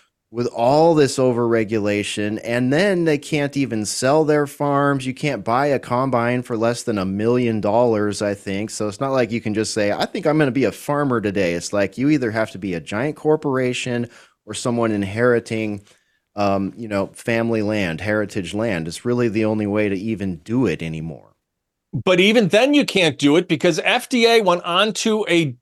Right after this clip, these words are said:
Speaker 2: beef cattle farmer's land and destroyed all of his, uh, butchered beef because he didn't say, "Mother may I." He didn't apply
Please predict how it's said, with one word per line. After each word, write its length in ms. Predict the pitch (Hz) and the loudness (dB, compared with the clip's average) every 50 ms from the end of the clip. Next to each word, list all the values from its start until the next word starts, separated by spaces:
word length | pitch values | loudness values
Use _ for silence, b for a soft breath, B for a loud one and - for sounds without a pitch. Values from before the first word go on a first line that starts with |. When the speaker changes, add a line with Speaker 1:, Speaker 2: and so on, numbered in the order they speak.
| _ _ _ _ _ - _ | _ _ _ _ _ -10 _
Speaker 2:
beef 360 | - 196 233 240 208 - - - _ _ _ _ _ _ _ _ _ _ | 2 4 4 4 2 -2 -10 -20 _ _ _ _ _ _ _ _ _ _
cattle 460 | - 196 196 196 190 190 196 202 - - | 0 4 4 6 6 6 4 4 2 -4
farmer's 600 | - - 180 175 175 180 175 175 175 175 165 - - _ | -6 0 2 4 4 4 4 6 4 4 2 0 -6 _
land 580 | 143 139 156 175 165 151 139 127 123 127 123 - - | 0 2 4 4 4 4 4 2 2 0 -2 -2 -2
and 160 | 139 131 123 | 0 0 2
destroyed 600 | 131 - - - - - 151 170 214 240 247 240 | 0 0 0 -2 0 2 4 6 6 6 4 4
all 320 | 220 170 170 180 190 202 208 | 4 4 6 6 6 6 4
of 120 | 185 151 | 2 2
his, 360 | 139 175 175 170 165 - - b b b b b _ _ _ _ | 2 4 4 4 4 0 -4 b b b b b _ _ _ _
uh, 220 | - 135 143 139 | -8 -4 -4 -4
butchered 640 | 139 - 127 120 - 165 185 196 196 - 202 170 135 | -6 -6 -10 -4 2 4 4 4 4 4 2 2 2
beef 480 | - - - 170 139 135 131 - - - _ _ _ _ _ | 2 4 4 6 4 4 2 -2 -8 -14 _ _ _ _ _
because 340 | 151 151 - 185 175 - | 0 4 4 4 4 4
he 120 | - 170 170 | 4 2 0
didn't 440 | 135 120 175 233 247 269 262 240 - _ _ _ - | 2 4 2 4 4 2 0 -2 -6 _ _ _ -6
say, 240 | - - 160 135 | 0 2 2 2
"Mother 320 | 120 127 175 254 262 240 226 | 2 2 4 4 6 4 4
may 240 | 208 180 156 135 120 | 4 2 2 4 2
I." 320 | 107 101 92 87 80 - _ _ _ _ | 2 0 -2 -4 -12 -18 _ _ _ _
He 140 | 127 131 | 0 0
didn't 340 | 127 107 - 233 269 254 247 | 2 2 2 2 2 4 2
apply 560 | 240 - - 214 208 190 180 180 180 190 180 | 0 0 2 2 4 4 4 4 2 2 0